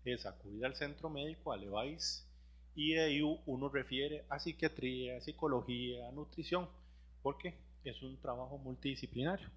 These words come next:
e interdisciplinario. Entonces, el primer contacto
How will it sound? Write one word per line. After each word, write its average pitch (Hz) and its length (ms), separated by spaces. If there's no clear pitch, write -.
e 113 60
interdisciplinario. 123 800
Entonces, 110 320
el 101 80
primer 123 480
contacto 190 640